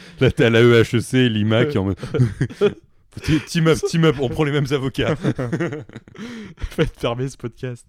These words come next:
Speaker 2: Mais on pourrait dire, on pourrait très sûrement dire que c'est de la C. Et, euh, bon, voilà, et après on ressort, euh, je me fais offrir des bières, euh, bon, la grande vie, quoi. Par, euh, de nouveau C R P, on se retrouve aussi, toi, toi qui avais un peu disparu pendant un moment, qui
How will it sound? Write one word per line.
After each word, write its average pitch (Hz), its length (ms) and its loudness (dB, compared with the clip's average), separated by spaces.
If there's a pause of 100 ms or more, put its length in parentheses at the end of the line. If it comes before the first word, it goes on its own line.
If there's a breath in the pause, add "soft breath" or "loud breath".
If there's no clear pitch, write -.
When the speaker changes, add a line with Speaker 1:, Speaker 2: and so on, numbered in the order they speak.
(140)
Speaker 2:
Mais 110 100 -8
on 110 60 -6
pourrait 101 180 -10
dire, 104 160 -14
on 113 60 -10
pourrait 113 140 -12
très 131 100 -10
sûrement 113 180 -8
dire 120 140 -6
que - 40 -20
c'est 117 100 -8
de 98 40 -12
la 95 80 -6
C. 98 140 -14 (540 soft breath)
Et, 123 140 -6
euh, 117 440 -2
bon, 147 160 -8
voilà, 143 260 -2
et 143 40 -4
après 139 140 -12
on 123 140 -6
ressort, 110 580 -6 (300 soft breath)
euh, 110 140 -6
je 107 80 -10
me 117 40 -8
fais 113 160 -12
offrir 120 360 -10
des 113 120 -8
bières, 104 380 -8
euh, 92 220 -8 (500)
bon, 95 200 -14
la 92 100 -12
grande 107 200 -10
vie, 202 160 -8
quoi. 92 200 -12 (480 soft breath)
Par, 117 200 -2
euh, 104 140 -8 (180)
de 110 100 -8
nouveau 110 240 -8
C 101 180 -12
R 90 100 -16
P, 135 220 -10
on 110 80 -16
se - 100 -20
retrouve 113 300 -14
aussi, 104 200 -14
toi, - 260 -16
toi 123 120 -12
qui - 100 -12
avais 110 80 -6
un 110 60 -8
peu 143 100 -10
disparu 120 300 -10
pendant 113 140 -8
un 104 40 -8
moment, 104 260 -10
qui 101 280 -14